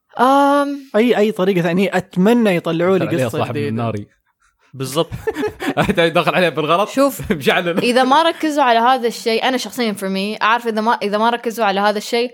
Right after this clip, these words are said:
Speaker 1: بيردون يركزون على أنا. أنا I'm just bored of أنا.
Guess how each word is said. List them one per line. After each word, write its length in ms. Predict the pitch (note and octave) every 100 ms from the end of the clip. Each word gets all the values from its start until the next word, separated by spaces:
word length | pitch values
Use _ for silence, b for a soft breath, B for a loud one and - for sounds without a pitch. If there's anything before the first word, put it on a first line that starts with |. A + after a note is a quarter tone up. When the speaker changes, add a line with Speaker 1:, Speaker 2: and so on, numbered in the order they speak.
| b b -
Speaker 1:
بيردون 340 | G3 F#3+ G3
يركزون 400 | F#3 - A#3 F3+
على 160 | G3 E3+
أنا. 320 | F3 F#3 F3+
أنا 220 | G#3 C#4+ C#4
I'm 20 |
just 120 | D4+
bored 460 | F#3+ A3 C#4+ F#3 B3
of 80 |
أنا. 460 | G#3 A4 G#4+ G#3 A3